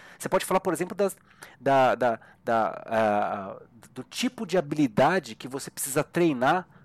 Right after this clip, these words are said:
pra ser um bom jogador em Street Fighter. Você precisa ter muita habilidade,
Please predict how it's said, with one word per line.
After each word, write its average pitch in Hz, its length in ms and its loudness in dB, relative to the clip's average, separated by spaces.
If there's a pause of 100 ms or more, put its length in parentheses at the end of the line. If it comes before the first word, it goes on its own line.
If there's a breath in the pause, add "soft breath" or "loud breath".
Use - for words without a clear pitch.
pra 143 140 -2
ser 170 200 -2
um 151 140 -4
bom 143 380 -2
jogador 120 300 -2
em 113 40 -6
Street - 220 -14
Fighter. 117 340 -10
Você - 80 -6
precisa 147 160 -14
ter 214 100 -2
muita 165 320 -4
habilidade, 117 640 0